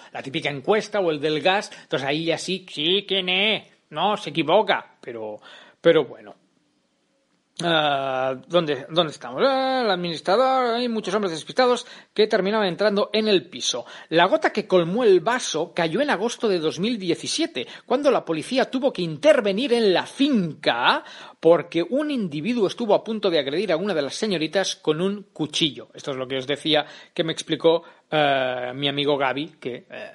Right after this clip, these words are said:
pues, el putero, no todos, pero, eh, el putero común, pues, suele ir o bebido, o drogado, o con ganas de, de, de juerga.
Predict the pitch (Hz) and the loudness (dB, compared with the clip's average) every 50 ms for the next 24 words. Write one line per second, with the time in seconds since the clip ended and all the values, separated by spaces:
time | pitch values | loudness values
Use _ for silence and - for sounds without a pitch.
0 | - _ _ - - - - - - 165 151 143 - - 147 131 156 170 165 151 | -20 _ _ -18 -18 -18 -14 -6 -4 -4 -4 -4 -6 -10 -8 0 2 2 4 4
1 | 147 156 156 _ _ _ _ _ _ - - - _ - 175 170 196 202 202 196 | 0 -4 -6 _ _ _ _ _ _ -20 -20 -20 _ -8 -2 2 2 2 4 4
2 | 208 208 165 185 226 233 - - - 139 135 151 180 175 - - - - - - | 2 4 4 0 -4 -6 -10 -8 -6 0 2 2 0 0 -4 -16 -20 -20 -18 -10
3 | 156 147 147 - 139 131 - - 143 139 147 165 151 147 165 156 - 160 165 160 | -10 -10 -6 -6 -8 -8 -8 -10 -10 -4 0 0 2 2 0 -2 0 -4 -4 -2
4 | 160 170 165 160 170 180 - - 139 123 - - - 151 147 143 139 143 151 165 | -2 -4 -4 -4 -8 -12 -8 -8 -8 -6 -6 -6 -4 -2 -2 -2 -2 -4 -4 -4
5 | 170 - - - 120 117 135 185 196 175 170 170 170 165 - _ - 127 117 110 | -6 -8 -16 -16 -10 -6 -2 -2 0 2 0 0 -2 -4 -10 _ -16 -16 -14 -12
6 | 113 117 147 190 190 170 170 165 170 180 - - - 131 120 117 117 117 - - | -8 0 2 2 2 4 0 -2 -2 -4 -8 -10 -10 -10 -10 -10 -12 -14 -10 -8
7 | 143 143 135 147 147 147 147 143 127 - 151 143 131 127 123 123 - - - - | -6 -4 -2 -2 0 0 -2 -4 -4 -2 -2 -2 -2 -2 -6 -8 -12 -16 -20 -20
8 | - - _ _ - 175 165 139 156 151 143 135 131 127 123 120 120 117 117 117 | -20 -20 _ _ -10 -10 -4 0 2 2 2 2 0 -4 -6 -8 -8 -8 -10 -10
9 | - - - 151 143 156 151 147 - - 151 139 123 117 117 - - - - | -10 -12 -14 -6 0 0 0 0 0 -8 -8 -8 -8 -8 -10 -12 -14 -16 -16